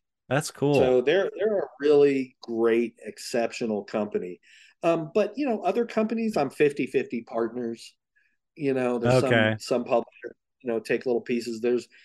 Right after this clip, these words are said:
Speaker 2: one company I work for. It's just, we split evenly among me, the artist, and the, and the publisher. You know, so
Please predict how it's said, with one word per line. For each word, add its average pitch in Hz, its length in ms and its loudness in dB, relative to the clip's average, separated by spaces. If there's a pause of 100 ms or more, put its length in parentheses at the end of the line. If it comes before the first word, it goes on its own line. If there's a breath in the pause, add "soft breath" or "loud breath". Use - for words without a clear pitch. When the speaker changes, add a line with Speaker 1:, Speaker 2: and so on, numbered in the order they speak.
(180 soft breath)
Speaker 2:
one 135 320 2
company 147 340 -2
I 135 40 -2
work 127 360 0
for. 131 240 0
It's - 180 -8
just, 120 240 -6 (640)
we 135 160 -2
split 139 480 0
evenly 135 520 -2
among 113 340 -2
me, 123 440 -2
the 110 160 -6
artist, 113 560 -2
and 113 140 -6
the, 110 80 -8 (140)
and 110 120 -4
the 107 60 -4
publisher. 98 440 -6 (960)
You 123 160 -4
know, 104 180 -2
so 117 180 -2